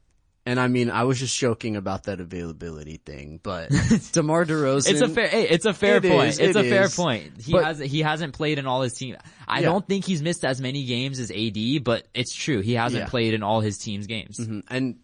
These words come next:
Speaker 1: DeMar DeRozan, he's one of those players that when I see them on the court,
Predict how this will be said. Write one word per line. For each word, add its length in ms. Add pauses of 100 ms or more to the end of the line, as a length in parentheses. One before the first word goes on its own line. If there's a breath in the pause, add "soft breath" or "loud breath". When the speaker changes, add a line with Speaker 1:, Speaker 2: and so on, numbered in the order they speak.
(120)
Speaker 1:
DeMar 340
DeRozan, 760 (580)
he's 240
one 120
of 60
those 200
players 380
that 180
when 100
I 80
see 220
them 160
on 120
the 100
court, 460